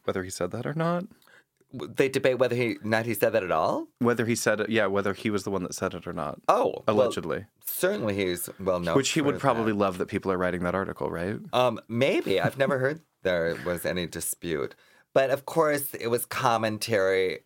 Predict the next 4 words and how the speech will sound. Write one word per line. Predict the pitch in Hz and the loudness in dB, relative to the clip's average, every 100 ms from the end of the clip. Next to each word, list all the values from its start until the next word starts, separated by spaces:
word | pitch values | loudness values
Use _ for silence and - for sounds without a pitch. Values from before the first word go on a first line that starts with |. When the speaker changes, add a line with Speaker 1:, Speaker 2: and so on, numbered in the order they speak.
| _ | _
Speaker 2:
about | 92 92 - 92 92 90 - _ _ _ _ - | -8 -4 -2 0 2 0 -2 _ _ _ _ -4
in | 110 104 - | -2 -2 -2
our | 101 95 95 92 - - _ | 0 4 4 2 -2 -8 _
fame-driven | - - 113 107 101 98 98 98 95 90 | -12 0 2 2 0 -2 0 2 2 -2